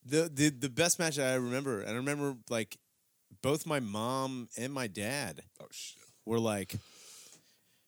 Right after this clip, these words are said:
Speaker 1: "Ryan, you did good, but, like, just don't ever do that again." Like, it was like, I, I won, I, I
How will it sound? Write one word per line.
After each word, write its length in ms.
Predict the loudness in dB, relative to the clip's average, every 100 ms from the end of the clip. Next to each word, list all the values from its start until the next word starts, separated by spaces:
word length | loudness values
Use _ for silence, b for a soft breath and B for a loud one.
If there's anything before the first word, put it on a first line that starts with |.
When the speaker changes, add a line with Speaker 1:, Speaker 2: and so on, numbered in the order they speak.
| _ _ _ _ _ -20 -2
Speaker 1:
"Ryan, 320 | 2 2 4
you 100 | 4
did 260 | 4 0
good, 380 | 2 2 2 0
but, 120 | -2 -4
like, 360 | -4 -4 -10 -20 _ -8
just 220 | -6 -6
don't 220 | -6 -6
ever 140 | -8
do 200 | -8 -8
that 160 | -6 -8
again." 420 | -12 -14 -14 -16 -10
Like, 160 | -6 -2
it 60 |
was 160 | 0 2
like, 160 | 2 4
I, 140 | 2 2 2
I 100 | 4
won, 560 | 8 8 8 4 -2 -2
I, 120 | -2 0
I 120 | 0